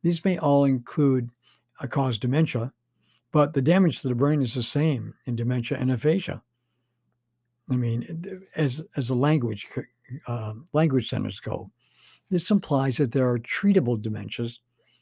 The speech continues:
especially in the case where the cause is being cured. But if the damage is already done, then the damage is already done.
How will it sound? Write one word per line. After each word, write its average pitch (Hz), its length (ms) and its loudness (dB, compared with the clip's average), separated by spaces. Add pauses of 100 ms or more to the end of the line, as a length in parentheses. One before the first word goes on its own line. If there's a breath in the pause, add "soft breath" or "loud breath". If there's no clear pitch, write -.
(160)
especially 170 640 2
in 151 80 -2
the 143 80 2
case 131 420 -2
where 131 120 -2
the 127 80 0
cause 113 340 -4
is 113 60 -6
being 107 240 -6
cured. 120 400 0 (260 loud breath)
But 143 80 0
if 151 100 4
the 165 80 0
damage 165 340 2
is 131 140 -6
already 139 220 0
done, 135 420 0 (480 soft breath)
then 127 120 -2
the 123 100 -2
damage 120 420 -4
is 113 120 -4
already 110 280 -4
done. 104 400 -8